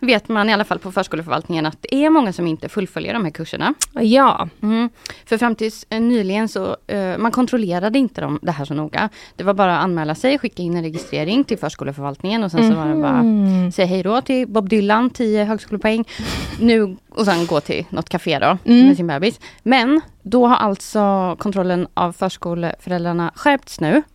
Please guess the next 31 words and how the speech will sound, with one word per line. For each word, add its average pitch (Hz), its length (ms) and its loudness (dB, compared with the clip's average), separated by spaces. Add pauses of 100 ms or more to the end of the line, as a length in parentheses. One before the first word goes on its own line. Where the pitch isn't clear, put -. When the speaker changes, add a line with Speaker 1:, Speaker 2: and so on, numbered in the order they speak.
Speaker 2:
Mhm. 254 340 6 (260)
Speaker 1:
Så 180 280 4 (140)
nu 277 240 4
gör 254 140 0
man 202 160 -4
fler 196 240 -2
stickprovskontroller. 170 1400 -4 (500)
Och 208 60 -2
istället 196 600 0
för 185 340 0
att, - 500 -4
eh, 170 180 0 (300)
tidigare 185 340 0
fråga 175 360 -6
universiteten 165 800 -8
om 247 120 -4
de 233 100 -4
pluggar 190 460 0 (120)
Speaker 2:
Mm. 240 260 8
Speaker 1:
där, 330 160 2
så 180 360 -4
hör 190 80 2
man 190 140 -2
av 160 200 -2
sig 160 140 -8
direkt 180 440 -6
till, 156 380 -4
eh, - 60 -4 (540)
till 220 200 0
föräldrarna. 156 420 -2
Ja, 165 80 0